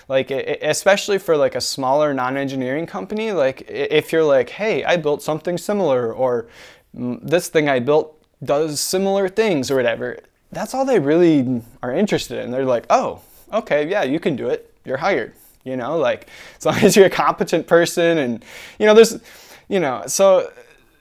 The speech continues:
so, I mean, once you have something to, to demonstrate your abilities, you know, there is more to it, but y-, y-, you can, w-, at least what I've found is you can post on, like, Craigslist or Hacker News or, you know, anything like that and,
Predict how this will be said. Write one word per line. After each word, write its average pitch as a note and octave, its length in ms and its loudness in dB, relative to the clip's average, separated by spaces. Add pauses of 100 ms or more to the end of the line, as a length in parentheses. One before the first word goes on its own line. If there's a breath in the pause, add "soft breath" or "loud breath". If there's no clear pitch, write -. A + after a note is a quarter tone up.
(140)
so, G#3 540 0
I G3 100 -2
mean, G#3+ 180 4
once C4+ 240 0
you C4+ 120 0
have D3 360 -4
something G#3+ 440 -6
to, D3+ 320 -6
to D3 180 -8
demonstrate D#3+ 720 -6
your F#3+ 120 -4
abilities, F#3 600 -6 (320 loud breath)
you E3 80 -4
know, D#3+ 80 0
there F3+ 120 2
is G#3+ 300 2
more E3+ 240 0
to - 180 -14
it, - 200 -18 (100)
but D3 240 -8
y-, - 140 -16
y-, D#3 80 -20 (400)
you F#3 220 -2
can, A3+ 560 -4
w-, D#3 220 -6
at F3 160 6
least A3 160 2
what D#3 140 2
I've D#3 220 2
found F3+ 180 -6
is C#3 140 -6
you B2 80 -12
can B2+ 100 -10
post B2+ 300 -8
on, A#2+ 100 -12
like, - 160 -20
Craigslist D3 880 -6
or A#2+ 300 -12
Hacker D3 420 -4
News G3+ 600 -6
or, C3 360 -2 (380 loud breath)
you F#3 80 -4
know, F#3 140 0
anything C4+ 420 0
like G3 220 -2
that A#2 360 -6
and, D3 360 -6